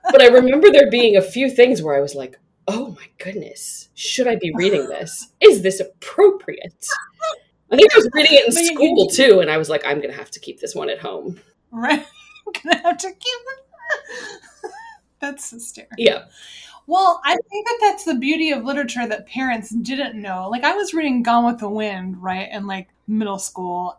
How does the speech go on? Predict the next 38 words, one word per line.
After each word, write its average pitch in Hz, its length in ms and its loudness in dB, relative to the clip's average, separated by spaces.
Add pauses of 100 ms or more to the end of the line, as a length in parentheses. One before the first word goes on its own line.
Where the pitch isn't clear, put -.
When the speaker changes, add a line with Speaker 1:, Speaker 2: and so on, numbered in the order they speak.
Speaker 2:
And 240 160 -4
my 262 160 0
mom, 269 280 0
of 233 160 -4
course, 226 180 -10
had 202 220 -8
no 202 180 -8
idea 180 400 -10
what 185 80 -18
was 196 200 -14
in 190 160 -8
that - 200 -12
book. - 340 -18
She 302 140 -10
had, 320 140 -4
I - 40 -16 (220)
mean, 226 240 -2
Speaker 1:
<laughs> 294 760 -2 (1400)
Speaker 2:
not 370 280 0
that 339 120 2
she - 220 -6
would 220 180 -4
care. 180 220 -12 (240)
My 254 120 -4
mom 277 260 0
clearly 240 480 -4
did 196 420 -8
not 185 220 -10
care - 320 -20
<laughs> - 40 -20
what 339 1120 2
I 320 140 4
was 285 280 -2
doing 247 520 2
or 208 240 -4
reading 190 400 -6
or 185 100 -4
consuming. 190 760 -10